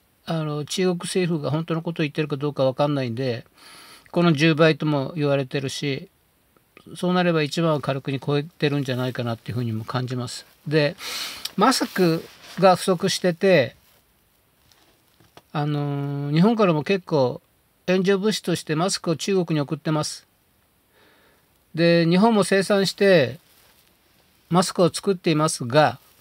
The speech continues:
八割方中国からの輸入、その、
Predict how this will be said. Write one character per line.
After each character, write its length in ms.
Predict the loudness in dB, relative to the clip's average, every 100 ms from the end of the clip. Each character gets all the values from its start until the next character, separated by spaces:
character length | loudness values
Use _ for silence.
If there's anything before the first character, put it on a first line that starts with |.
| _ _ _ _ _ _ _ _ _ _ _ _ _ _ _
八 320 | -2 4 8
割 220 | 8 8
方 480 | 6 6 6 6 4
中 240 | -2 2
国 100 | 2
か 200 | 4 2
ら 120 | 4
の 160 | 2 2
輸 220 | 0 2
入、 440 | 4 4 4 0 -6 _ _
そ 100 | -2
の、 360 | 0 0 0 -4